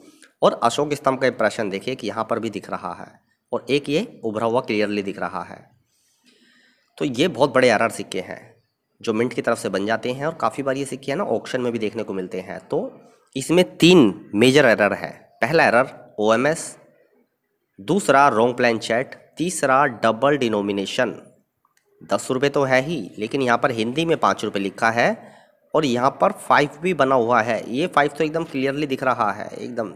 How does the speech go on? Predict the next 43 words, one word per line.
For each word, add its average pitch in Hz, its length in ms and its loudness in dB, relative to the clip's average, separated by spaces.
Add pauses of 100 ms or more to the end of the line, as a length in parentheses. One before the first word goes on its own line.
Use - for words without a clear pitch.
ये 120 120 -6
देखें, - 280 -8
पूरा 127 220 -4
जूम 127 220 -4
करके 127 240 -4
दिखा 98 240 -8
रहा 92 200 -6
हूँ 98 220 -14
आपको। - 240 -16 (4000)
तो 131 60 -8
ये 101 140 -4
तीन 175 320 -4
बड़े 117 200 4
एरर 110 400 2
इस 123 80 -4
सिक्के - 260 -6
में 113 100 -4
देखने 101 260 -4
को 95 100 -6
मिल 95 140 -4
रहे 101 260 -4
हैं। 135 340 -10
तो - 120 -10
इस - 240 -6
वजह 123 160 -2
से 117 80 -12
सिक्का 120 280 -6 (200)
खास 151 400 2
और 110 240 -4
रेयर 117 200 0
बन 95 180 -2
जाता 90 240 -4
है। 139 180 -6
ऐसे 143 300 -4
सिक्के 147 320 -6 (160)
काफ़ी 143 280 0
बार 117 280 -2
ऑक्शन 120 300 -4
में 120 140 -4
देखने 107 220 -6
को 101 120 -10
मिलते 90 260 -8
हैं। 87 180 -12